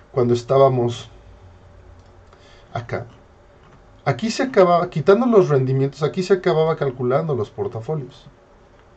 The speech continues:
Es decir, esta parte de acá. Entonces, lo que voy a hacer, voy a mantener esto para que vean.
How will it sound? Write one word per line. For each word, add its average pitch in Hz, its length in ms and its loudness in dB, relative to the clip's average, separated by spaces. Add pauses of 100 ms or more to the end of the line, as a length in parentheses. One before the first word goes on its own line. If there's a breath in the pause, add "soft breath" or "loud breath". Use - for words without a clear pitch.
(1400)
Es 104 120 -12
decir, 101 240 -12
esta - 240 -10
parte - 240 -14
de - 100 -10
acá. 185 260 -10 (1300 soft breath)
Entonces, 170 400 2
lo 156 120 -4
que - 100 -4
voy 208 160 -2
a 277 60 -2
hacer, 180 240 0
voy 175 140 2
a 240 60 0
mantener 156 400 -4
esto 127 260 -2
para 117 240 -8
que - 120 -10
vean. 131 260 -12